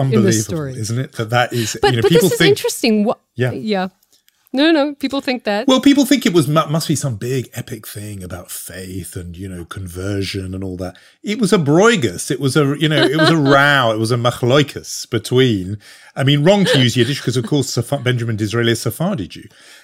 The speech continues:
Speaker 2: So they,
Speaker 1: Mm-hmm.
Speaker 2: they, there was a row. His father fell out with the synagogue and in, more or less in a fit of pique, really, baptized the son, but he was called Disraeli. You know, the clue is in the name,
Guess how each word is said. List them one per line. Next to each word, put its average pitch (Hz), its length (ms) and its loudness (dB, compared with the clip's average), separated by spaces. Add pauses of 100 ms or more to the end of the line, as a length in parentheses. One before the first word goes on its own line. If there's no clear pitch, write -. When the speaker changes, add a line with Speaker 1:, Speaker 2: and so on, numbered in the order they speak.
Speaker 2:
So 135 320 4
they, 135 320 2
Speaker 1:
Mm-hmm. - 140 -2
Speaker 2:
they, 131 140 0
there 131 140 0
was 127 140 2
a 117 80 0
row. 135 440 4
His 110 140 -2
father 139 300 2
fell 117 160 2
out 101 100 2
with 92 100 -14
the 92 80 -8
synagogue 95 600 -4
and 110 160 -2
in, 120 280 -4 (200)
more 135 280 2
or 214 40 2
less 147 160 0
in 117 80 -2
a 101 40 -2
fit - 220 -6
of 87 80 -16
pique, 123 220 -6
really, 90 260 -12 (520)
baptized 143 500 2
the 107 80 -6
son, 107 260 0 (340)
but 139 100 -2
he 113 100 0
was 139 180 0
called 127 540 0 (160)
Disraeli. 131 880 2
You 127 100 0
know, 120 140 2
the 110 100 2
clue 147 540 4
is 117 160 0
in 123 140 0
the 107 80 2
name, 110 480 0